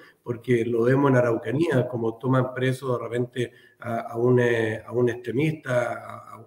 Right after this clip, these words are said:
a uno de estos dirigentes mapuche, y lo sueltan a los dos días o al día. Entonces, tiene que ser más serio,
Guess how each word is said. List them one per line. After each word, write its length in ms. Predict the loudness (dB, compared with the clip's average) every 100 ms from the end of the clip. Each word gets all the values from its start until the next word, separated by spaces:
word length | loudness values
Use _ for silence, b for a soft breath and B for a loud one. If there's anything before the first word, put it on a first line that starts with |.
| -16
a 40 | -4
uno 180 | 0 0
de 80 |
estos 260 | -2 -4 -6 B B B
dirigentes 400 | -10 -2 0 0
mapuche, 520 | -2 2 2 2 0 B B B -8
y 420 | -2 0 2 2
lo 180 | 0 0
sueltan 400 | 2 2 2 0
a 100 | 2
los 120 | 0
dos 220 | 0 0 2
días 220 | 2 2
o 180 | 2 2
al 160 | 0
día. 420 | 0 2 4 2
Entonces, 520 | 0 -2 0 0 0 B B B 0
tiene 220 | 4 6
que 120 | 4
ser 140 | 2
más 240 | 0 0 0
serio, 520 | 0 2 2 0